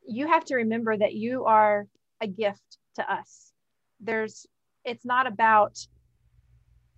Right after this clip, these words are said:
trying to replace me or him.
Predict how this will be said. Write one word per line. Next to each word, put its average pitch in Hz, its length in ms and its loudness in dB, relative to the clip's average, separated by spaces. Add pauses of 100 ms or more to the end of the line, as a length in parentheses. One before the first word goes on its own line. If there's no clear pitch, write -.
(560)
trying 226 320 4
to 220 100 -8
replace 226 540 -2
me 226 280 0
or 220 80 0
him. 208 360 -4